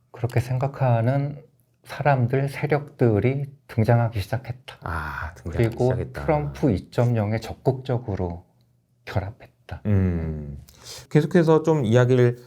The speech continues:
Speaker 2: 어, 하다 보면
Speaker 1: 네.
Speaker 2: 진짜 미국을 고민하다가, 어, 찾은 네 사람에 대한 이야기가 이 책에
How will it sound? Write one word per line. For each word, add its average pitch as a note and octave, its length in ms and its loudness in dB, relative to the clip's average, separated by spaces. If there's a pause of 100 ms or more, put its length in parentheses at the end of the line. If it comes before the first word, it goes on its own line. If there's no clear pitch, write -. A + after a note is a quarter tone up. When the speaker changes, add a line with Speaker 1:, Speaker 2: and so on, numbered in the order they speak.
(140)
Speaker 2:
어, G2 400 2 (160)
하다 G3 280 4
보면 F#2 520 2 (180)
Speaker 1:
네. E2 240 -12
Speaker 2:
진짜 B2+ 360 2
미국을 D3 760 4
고민하다가, C#3+ 1080 4
어, A2+ 220 2
찾은 E3 520 2 (160)
네 A2+ 280 6
사람에 F#3 500 6
대한 A2 300 4
이야기가 F2 420 0
이 D#2 120 -6
책에 E2+ 420 -4